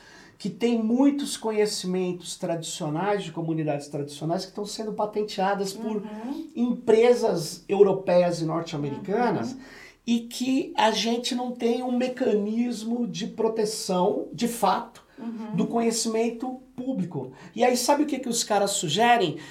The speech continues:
Speaker 1: Que a gente patenteie coisas dos indígenas.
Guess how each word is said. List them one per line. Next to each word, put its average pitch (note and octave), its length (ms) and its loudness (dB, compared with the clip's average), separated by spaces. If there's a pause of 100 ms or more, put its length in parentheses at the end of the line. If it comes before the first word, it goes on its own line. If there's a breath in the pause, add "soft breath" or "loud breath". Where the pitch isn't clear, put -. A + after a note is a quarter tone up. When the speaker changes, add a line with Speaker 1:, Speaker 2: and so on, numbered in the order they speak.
(200 loud breath)
Speaker 1:
Que A3+ 120 4
a A3+ 80 8
gente A#3 400 0
patenteie A#3 960 2
coisas G#3 580 2
dos G#3 240 -6
indígenas. E3+ 720 -4